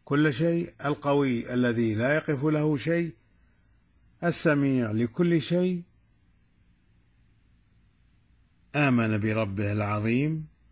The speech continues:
وقن-، وقنت له وداوم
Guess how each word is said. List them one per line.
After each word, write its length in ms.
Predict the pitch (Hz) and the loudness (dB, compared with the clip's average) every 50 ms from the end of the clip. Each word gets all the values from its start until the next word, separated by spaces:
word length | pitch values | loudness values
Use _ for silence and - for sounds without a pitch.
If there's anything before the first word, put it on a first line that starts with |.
| _ _ _ _ _ _ _ _ _ _ _ _ _ _ | _ _ _ _ _ _ _ _ _ _ _ _ _ _
وقن-، 400 | - 117 110 113 - 139 135 131 | -6 -6 -6 -2 -2 0 0 0
وقنت 720 | 135 - 120 123 117 110 - - 139 139 135 131 127 - | -2 -4 -4 -4 -6 -4 -2 -2 0 0 0 -2 -2 -2
له 340 | 127 120 123 143 156 139 - - _ _ _ _ _ _ _ _ _ _ _ _ _ _ _ _ _ _ _ _ _ _ | 0 0 2 0 0 -2 -6 -10 _ _ _ _ _ _ _ _ _ _ _ _ _ _ _ _ _ _ _ _ _ _
وداوم 680 | - 127 123 113 120 120 117 120 120 120 117 117 113 | -2 0 0 2 2 2 2 2 2 2 2 0 0